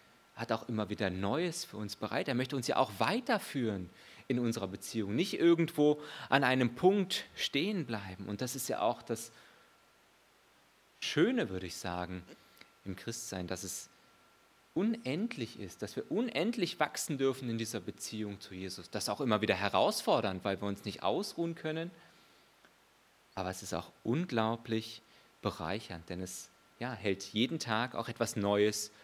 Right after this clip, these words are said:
für uns bereit. Aber dafür müssen wir offen sein und nicht denken, dass wir wissen, wie die Dinge funktionieren. Und das Zweite, vielleicht auch, ja, insgesamt zum Abschluss und zu dieser Betrachtung, ja, vor allem auch von,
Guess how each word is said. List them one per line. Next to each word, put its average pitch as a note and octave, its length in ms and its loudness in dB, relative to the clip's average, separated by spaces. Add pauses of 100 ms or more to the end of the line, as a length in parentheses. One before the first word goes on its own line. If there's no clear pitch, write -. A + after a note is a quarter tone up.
(120)
für - 120 -14
uns F#2+ 240 -8
bereit. F2+ 460 -8
Aber F#2 140 -2
dafür G#2 240 2
müssen C#3 280 -4
wir C3+ 160 -6
offen - 260 -2
sein F2 340 -6
und F#2+ 140 -6
nicht F3 220 -4
denken, C#3 340 -2
dass A#2 200 -2
wir G#2 120 2
wissen, C#3 360 -4 (440)
wie A#2 60 2
die A2 140 -4
Dinge G2+ 300 -2
funktionieren. F#2 840 -6 (1600)
Und F#2+ 100 0
das - 180 2
Zweite, C3 680 2 (720)
vielleicht F#2+ 360 -2 (100)
auch, A#2+ 340 0 (380)
ja, G#2 140 -2
insgesamt G2+ 720 0
zum - 180 -6
Abschluss - 720 0
und A2+ 200 -4
zu A#2+ 100 2
dieser G2+ 300 4
Betrachtung, A#2 680 2
ja, G2 160 4
vor - 280 0
allem A#2+ 280 6
auch A#2 300 4
von, G2 380 2